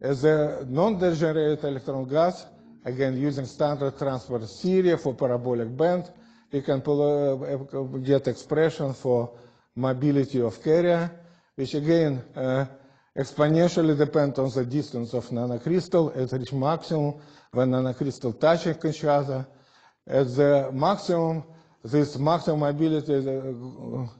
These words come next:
depend on the temperature, like one over tau to the one half. And here shows you mobility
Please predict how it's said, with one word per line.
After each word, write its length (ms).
depend 400
on 140
the 120
temperature, 580
like 340
one 320
over 220
tau 360
to 120
the 100
one 220
half. 380
And 160
here 360
shows 380
you 180
mobility 840